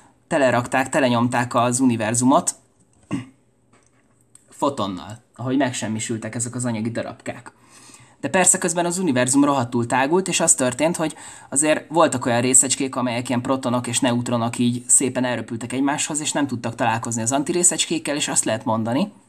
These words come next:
hogy amikor a szé-, szétsugárzás megtörtént az univerzumban, akkor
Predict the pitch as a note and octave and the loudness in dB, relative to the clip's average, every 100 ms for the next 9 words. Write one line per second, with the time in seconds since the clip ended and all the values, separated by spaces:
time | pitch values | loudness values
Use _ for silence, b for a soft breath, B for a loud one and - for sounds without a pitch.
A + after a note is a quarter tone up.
0 | _ _ _ _ _ _ b b b b | _ _ _ _ _ _ b b b b
1 | C3+ C3+ C3+ C#3 C#3 F#3 F3+ - - F3+ | 0 2 2 4 4 4 0 2 2 2
2 | - C3 A#2+ A#2+ A#2+ - C3 - A2 A#2+ | 0 0 2 2 0 0 -2 -2 -4 -2
3 | A#2+ A2+ A#2 A#2+ B2+ C#3 D#3 D#3+ F3 D3+ | -2 -2 0 0 0 0 0 4 2 2
4 | C#3 - D3 D#3 | -4 0 2 2